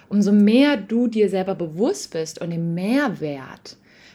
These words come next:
wenn du jetzt nicht weißt, was Mehrwert ist, hör dir gerne die Podcast-Folge zum Thema Mehrwert an, also welchen Mehrwert du bietest.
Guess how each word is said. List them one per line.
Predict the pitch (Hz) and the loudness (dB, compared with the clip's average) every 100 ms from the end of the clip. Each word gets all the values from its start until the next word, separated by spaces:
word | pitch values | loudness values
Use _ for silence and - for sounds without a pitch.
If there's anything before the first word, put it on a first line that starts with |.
| _ | _
wenn | 160 180 | -4 0
du | |
jetzt | 185 180 | -2 -4
nicht | 170 | -8
weißt, | 151 156 | -6 -6
was | 151 160 | -6 -8
Mehrwert | 156 190 202 | -6 -4 -6
ist, | 214 185 | -6 -8
hör | 143 | -8
dir | 151 | -8
gerne | 143 | -10
die | 139 | -10
Podcast-Folge | - 143 175 175 180 185 202 220 | -14 -14 -14 -10 -6 -4 -4 -8
zum | - 202 | -10 -10
Thema | 202 190 | -8 -6
Mehrwert | 185 185 185 185 | -6 -6 -10 -10
an, | 180 202 214 _ _ _ _ _ _ _ - _ _ - | -6 -6 -6 _ _ _ _ _ _ _ -20 _ _ -8
also | 170 170 | -6 -2
welchen | 185 196 180 | -2 0 0
Mehrwert | 202 214 208 202 | 0 -2 -4 -6
du | |
bietest. | 165 156 - - - - | -10 -14 -12 -14 -16 -20